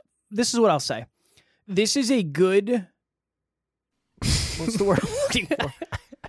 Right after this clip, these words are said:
Speaker 1: Uh, example of
Speaker 2: Yeah.
Speaker 1: how we've gotten through a lot of the junk we've gotten through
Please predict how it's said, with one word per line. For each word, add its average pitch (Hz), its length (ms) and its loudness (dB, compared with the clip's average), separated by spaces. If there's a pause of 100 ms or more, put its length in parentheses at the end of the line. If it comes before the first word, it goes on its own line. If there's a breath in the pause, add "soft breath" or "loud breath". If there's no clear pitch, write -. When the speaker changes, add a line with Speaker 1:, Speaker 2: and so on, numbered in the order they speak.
(100)
Speaker 1:
Uh, - 440 4
example 165 680 0 (360)
of 170 220 4
Speaker 2:
Yeah. - 120 -14
Speaker 1:
how 180 320 0
we've 175 260 0
gotten 160 280 -2
through 175 180 0
a - 20 2
lot 147 220 2
of 131 60 -2
the 139 80 -2
junk 147 360 -2
we've 139 140 0
gotten 151 240 -2
through 143 160 -4